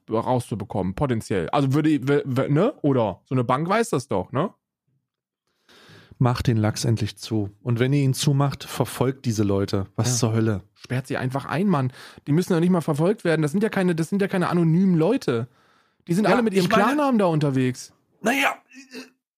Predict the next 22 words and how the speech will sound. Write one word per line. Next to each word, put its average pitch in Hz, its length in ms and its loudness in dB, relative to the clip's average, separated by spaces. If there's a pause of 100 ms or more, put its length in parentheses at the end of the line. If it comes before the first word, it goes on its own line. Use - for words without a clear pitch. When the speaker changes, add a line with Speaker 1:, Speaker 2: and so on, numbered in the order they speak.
(720)
Speaker 2:
äh, 202 60 -20
äh, 254 80 -10 (800)
die 226 60 -12
sollen 240 340 -4
verschwinden 226 640 2
jetzt, 151 260 0
Digga. 101 240 0
Speaker 1:
<laughs> - 80 -14
Verschwinden 214 540 0
endlich. - 400 -2 (1120)
Speaker 2:
Die 165 80 -2
sollen 196 300 0
verschwinden 208 500 -2
jetzt, 139 300 0
Digga. 92 400 -2 (1500)
Oh, - 60 -18 (1600)
Digga, - 360 -16 (100)
es - 140 -12
gibt's - 200 -14
ja - 80 -12
nicht - 220 -20
mehr. - 240 -20